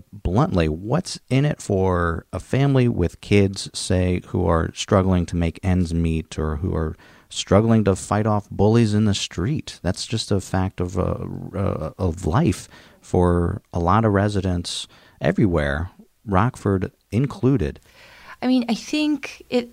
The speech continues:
Speaker 2: it goes with the idea of art and, um, for me specifically, animation being transformative. I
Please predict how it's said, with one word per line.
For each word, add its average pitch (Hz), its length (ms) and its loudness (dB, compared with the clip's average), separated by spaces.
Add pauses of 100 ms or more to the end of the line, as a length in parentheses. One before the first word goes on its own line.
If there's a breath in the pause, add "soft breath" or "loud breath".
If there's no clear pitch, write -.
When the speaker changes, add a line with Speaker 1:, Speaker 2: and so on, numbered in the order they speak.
(120)
Speaker 2:
it 214 260 -2 (800)
goes 226 640 0 (140)
with 180 340 -4
the 190 120 0
idea 175 640 0
of 160 720 -4 (1080)
art 185 640 2 (400 soft breath)
and, 170 400 0 (160)
um, 156 540 -2 (140)
for - 160 -2
me 170 120 6
specifically, 160 600 -2
animation 156 640 0
being 156 240 0
transformative. - 880 -4 (1300 loud breath)
I 180 460 4